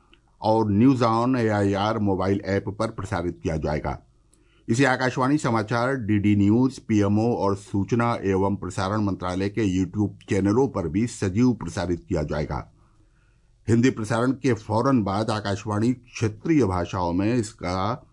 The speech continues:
प्रसारण करेगा। भारतीय संविधान के पचहत्तर वर्ष पूर्ण होने पर प्रदेश के मुख्य सचिव मनोज कुमार सिंह ने प्रदेश भर के प्रशासनिक अधिकारियों को संविधान दिवस मनाए जाने के संबंध में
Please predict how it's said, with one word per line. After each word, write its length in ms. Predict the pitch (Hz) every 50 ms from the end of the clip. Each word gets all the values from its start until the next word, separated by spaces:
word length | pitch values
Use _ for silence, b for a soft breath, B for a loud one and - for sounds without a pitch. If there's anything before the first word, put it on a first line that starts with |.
| _ _
प्रसारण 420 | - 95 - - 92 90 92 92 90
करेगा। 520 | - 87 80 80 76 69 73 - - - _ _ _ _ _ _ _ _ _ _ _ _ _ _ _ _ _ _ _ _ _ _ _ _ _ _ _ _ _ _ _ _ _ _ _ - - _ _ _ _ _ _ _ _ _ _ - - - -
भारतीय 340 | 82 98 127 143 - 180 175
संविधान 400 | - 180 165 165 160 170 170 165
के 120 | 175 185
पचहत्तर 500 | 175 - 131 - 135 127 - - 175 147
वर्ष 240 | 135 131 117 - 131
पूर्ण 400 | 120 104 123 123 127 123 117 101
होने 220 | 95 95 104 104
पर 260 | 101 104 104 104 120 147 - - _ _ _ b b b b b _
प्रदेश 320 | - 113 110 127 131 131 -
के 160 | - 147 127
मुख्य 320 | 117 117 120 - - 131
सचिव 360 | 104 - 117 104 107 131 135 131
मनोज 400 | 110 101 101 107 113 117 110 -
कुमार 300 | - 117 110 110 104 101
सिंह 240 | 101 - 131 127
ने 140 | 110 95 80 - - b b b b b b b -
प्रदेश 360 | - 107 117 143 143 139 -
भर 240 | 95 80 101 123 139
के 160 | - - 143
प्रशासनिक 560 | 135 - 113 - 123 107 101 - 131 120 113
अधिकारियों 460 | 113 104 101 - 117 - 104 113 127
को 160 | 123 127 127 120
संविधान 540 | - - - 104 95 90 85 110 107 107
दिवस 220 | 101 98 101 104 101 104
मनाए 300 | 98 95 92 90 98 95
जाने 280 | 82 90 92 101 110
के 120 | 104 107 98
संबंध 380 | - - 85 90 104 113 104
में 260 | 95 85 95 107 117